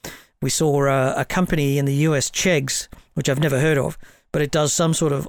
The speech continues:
online education. And because it must tell the, the S E C, uh, of r-, risks to its business, it put into its latest financial report, uh, that it believes A I is a threat to its business model,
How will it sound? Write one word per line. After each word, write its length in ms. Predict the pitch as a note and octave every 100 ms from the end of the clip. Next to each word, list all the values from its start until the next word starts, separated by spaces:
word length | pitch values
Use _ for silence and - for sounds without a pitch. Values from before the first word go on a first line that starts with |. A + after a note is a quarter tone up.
| -
online 380 | D3+ D3 C3+
education. 760 | C#3 - - D3 C#3+ - - E3+ - _ _ _ _ _
And 460 | D3 C#3+ C#3 C#3 -
because 280 | C#3 G3 E3
it 120 | F3+
must 280 | D#3+ D3+ -
tell 240 | F3 D3
the, 280 | C#3+ C#3+ D3
the 160 | D3 D#3
S 160 | -
E 40 | C#3+
C, 500 | - G#3+ B2+ D#3 - - _ _ _
uh, 260 | C3+ C3 C3
of 340 | - D3 - - -
r-, 120 | E3+
risks 420 | - D#3+ F3+ -
to 80 | -
its 80 | E3
business, 320 | G3 F3+ D3+
it 100 | D3+
put 160 | - G3
into 240 | D#3+ D#3
its 140 | D#3 -
latest 300 | D3+ D#3+ D3
financial 380 | D3+ D#3 D3+ C#3
report, 420 | - E3 C#3+ - - _ _ _ _ _ _ _ -
uh, 280 | C#3 C#3 C#3
that 240 | D#3 D3+
it 160 | F3 -
believes 320 | D3 C#3+ C3+
A 180 | D3+ D3+
I 180 | C#3+ C#3+
is 120 | C3+
a 60 |
threat 280 | B2 - C3+
to 80 | -
its 100 | C3
business 320 | - D3+ D#3
model, 240 | D#3+ D#3+